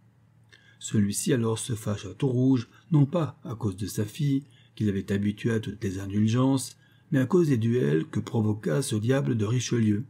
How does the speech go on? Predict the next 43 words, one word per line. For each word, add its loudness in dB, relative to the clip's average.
Or, -2
le -2
régent 2
avait 0
horreur 0
des -4
duels, -4
qu'il -2
avait -2
formellement 2
interdits, 0
et 0
voici 2
le 4
jeune 2
duc 0
à 0
la 2
Bastille -2
pour -4
la -4
troisième -2
fois. -18
Ce -2
n'était 4
plus 0
de -2
la -6
plaisanterie, -2
on 2
l'incarcéra -4
dans -8
un 0
noir -2
cachot, 0
et 2
il 2
dut 0
subir -2
le -2
régime 0
du 0
prisonnier. 0